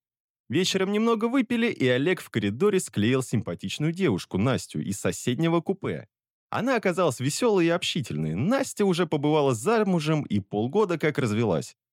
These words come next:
Я догадался, что девушка запала на красавца-баскетболиста. Она даже сама сбегала за ещё одной бутылкой водки. Втридорого купила у проводницы.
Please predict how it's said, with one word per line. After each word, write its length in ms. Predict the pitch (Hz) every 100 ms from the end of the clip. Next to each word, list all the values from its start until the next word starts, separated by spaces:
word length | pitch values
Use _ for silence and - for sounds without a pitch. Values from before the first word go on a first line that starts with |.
| _ _ _ -
Я 180 | 85 85
догадался, 540 | 98 123 208 214 -
что 180 | 90 -
девушка 400 | 82 98 107 -
запала 540 | 110 180 - 180 92 87
на 120 | 85
красавца-баскетболиста. 1500 | - 87 - 95 - 147 151 - 160 147 196 160 - - 73 _ _ -
Она 240 | 78 87
даже 180 | 90 92
сама 360 | 98 160 202 98
сбегала 440 | 85 135 160 98
за 140 | 78
ещё 260 | 82 - 85
одной 160 | 107 127
бутылкой 540 | 120 - 123 107 190
водки. 580 | 185 226 143 - 92 - _ _ _
Втридорого 640 | _ - 233 147 92 85 85
купила 520 | 151 - 131 80 73
у 140 | -
проводницы. 880 | - 95 101 147 180 107 - - -